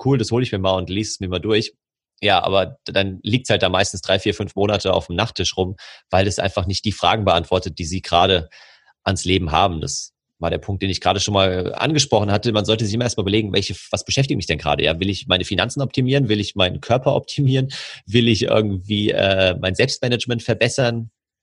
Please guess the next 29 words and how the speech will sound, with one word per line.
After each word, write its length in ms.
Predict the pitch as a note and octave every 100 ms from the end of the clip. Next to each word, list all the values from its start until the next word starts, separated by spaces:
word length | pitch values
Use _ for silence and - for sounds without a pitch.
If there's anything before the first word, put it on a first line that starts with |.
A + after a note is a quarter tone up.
| _ _ _ _
Was 300 | - G#2 -
genau 320 | G#2+ G#2 A2
ist 180 | G#2+ C3+
es, 200 | B2 - -
was, 220 | G2 -
was 120 | F#2+
mich 140 | G2
gerade 220 | - G2 F#2
beschäftigt, 580 | F2+ B2+ C3+ G#2+ A2 - - - -
was 140 | -
mich 160 | F#2 -
wirklich 260 | G2 F2
umtreibt? 560 | B2+ D#3 - E2 - -
Und 200 | E2+ -
dann 240 | - F#2 A#2
erstmal 320 | G2+ G2+ G2+
auf 100 | F#2+
die 100 | -
Suche 240 | B2+ C3+
gehen, 180 | A2+ G#2
okay, 240 | F2 - E2
was 160 | D#2+
gibt's 220 | - G2+
da 100 | -
für 120 | F2 F2+
Bücher? 400 | D3 D#3+ B2+ F#2+
Auch 120 | -
mal 160 | E2+
wie, 140 | E2